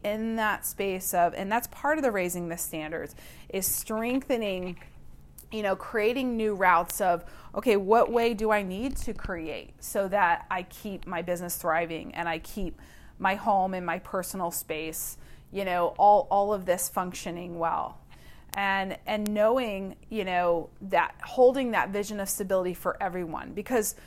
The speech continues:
even when you're doing your personal goals and your personal, you know, visioning of what you're wanting to create, we are connected to this community and global,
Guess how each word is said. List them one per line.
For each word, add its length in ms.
even 360
when 180
you're 140
doing 340
your 140
personal 420
goals 300
and 80
your 120
personal, 920
you 160
know, 380
visioning 600
of 220
what 240
you're 140
wanting 300
to 140
create, 380
we 160
are 200
connected 640
to 240
this 240
community 520
and 140
global, 640